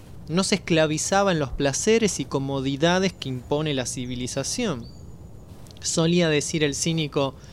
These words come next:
"Solo es libre quien no espera nada ni le teme a nada". Y en esta búsqueda de la verdadera excelencia, de la independencia del mundo entero,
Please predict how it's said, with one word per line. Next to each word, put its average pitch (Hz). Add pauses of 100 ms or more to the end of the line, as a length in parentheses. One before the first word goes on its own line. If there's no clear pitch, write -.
(160)
"Solo 202
es 165
libre 202
quien 156
no 170
espera 156
nada 196
ni 165
le 147
teme 165
a 123
nada". 113 (1900)
Y 156
en 202
esta 254
búsqueda 214
de 147
la 147
verdadera 156
excelencia, 151 (360)
de 135
la 135
independencia 147
del 143
mundo 160 (380)
entero, 135